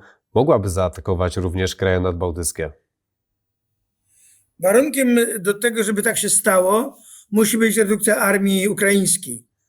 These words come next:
Speaker 2: Ta armia ukraińska, która w tej chwili jest, osiemset tysięcy żołnierzy świetnie zaprawionych w boju,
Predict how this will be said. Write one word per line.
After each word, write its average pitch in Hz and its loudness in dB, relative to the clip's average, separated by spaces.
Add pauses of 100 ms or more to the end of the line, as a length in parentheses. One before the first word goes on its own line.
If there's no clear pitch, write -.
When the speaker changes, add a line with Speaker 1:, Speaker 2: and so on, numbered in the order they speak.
(460)
Speaker 2:
Ta 208 2
armia 247 4
ukraińska, 226 0
która 233 0
w 196 -4
tej 196 -6
chwili 202 2
jest, 214 4
osiemset 214 -4
tysięcy 208 -2
żołnierzy 202 2 (300)
świetnie 240 2
zaprawionych 202 2
w 175 0
boju, 175 2